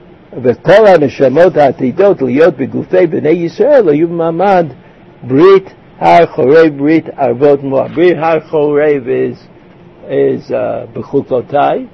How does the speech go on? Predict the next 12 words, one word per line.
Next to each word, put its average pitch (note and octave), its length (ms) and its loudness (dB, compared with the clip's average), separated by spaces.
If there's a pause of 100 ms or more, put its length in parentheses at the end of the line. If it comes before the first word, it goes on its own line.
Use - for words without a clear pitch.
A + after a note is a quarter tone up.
(800)
and, - 40 -16
uh, C3+ 600 -10 (360)
ברית D3+ 440 0
ערבות C3 400 -4
מואב F#3 420 -4
is D3 360 -4 (160)
כי D3+ 200 -8
תבוא. A#2 420 -4 (600)
וקיבלו D3 640 0
להיות E3+ 320 2
שומרים D3 500 -2
התורה. A#2 460 -6